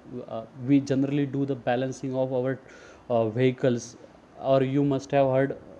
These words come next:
uh, how the balancing are done. Th-, th-, that balancing is done to reduce the vibrations also. Uh, wa-, earthquakes can be the example of vibration. Winds which may causes vibration in transmission and telephone lines. Yes,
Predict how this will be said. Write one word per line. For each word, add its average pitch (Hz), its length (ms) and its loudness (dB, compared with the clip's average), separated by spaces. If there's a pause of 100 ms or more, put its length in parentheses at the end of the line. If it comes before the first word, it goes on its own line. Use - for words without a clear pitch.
uh, 120 320 0
how 135 200 2
the 143 100 -2
balancing 127 520 -4
are 120 160 0
done. 113 220 -2 (420)
Th-, 117 100 -6
th-, 120 200 0
that 131 320 -2
balancing 156 720 0 (100)
is 135 240 -2
done 127 460 -2 (260)
to 135 140 -2
reduce 135 340 0
the 131 140 -4
vibrations 107 640 -4
also. 101 240 -10 (340)
Uh, 113 600 4 (260)
wa-, 131 340 4
earthquakes 135 640 0
can 127 280 0
be 131 80 -2
the 131 80 -4
example 123 560 -4
of 120 80 -4
vibration. 117 640 -4 (440)
Winds 156 480 4
which 139 300 0
may 139 160 2
causes 127 400 0
vibration 120 560 -2
in 131 160 -4
transmission 120 540 -4
and 127 180 0
telephone 117 500 -2
lines. 113 320 -4
Yes, 120 300 -6